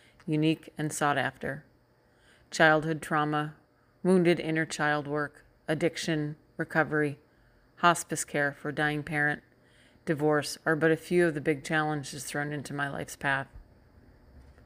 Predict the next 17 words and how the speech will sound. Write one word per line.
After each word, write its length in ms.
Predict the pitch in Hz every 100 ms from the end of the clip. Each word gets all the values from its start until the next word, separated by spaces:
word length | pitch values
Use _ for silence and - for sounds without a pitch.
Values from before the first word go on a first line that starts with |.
| - -
And 140 | 165
I 40 | 165
use 300 | 160 185 156
these 240 | 160 135
gifts 380 | - 151 147 -
as 220 | - 143
markers 480 | 165 160 160 151 156
along 280 | 147 147 151
my 140 | 151
journey 480 | 139 156 156 147 135 - - - _
as 160 | 156 143
grand 380 | - 160 156 151
stages 460 | - 156 143 147
of 80 | 139
healing 600 | 160 185 170 143 135 127 -
and 180 | 147 151
rebirth, 540 | 151 147 151 127 -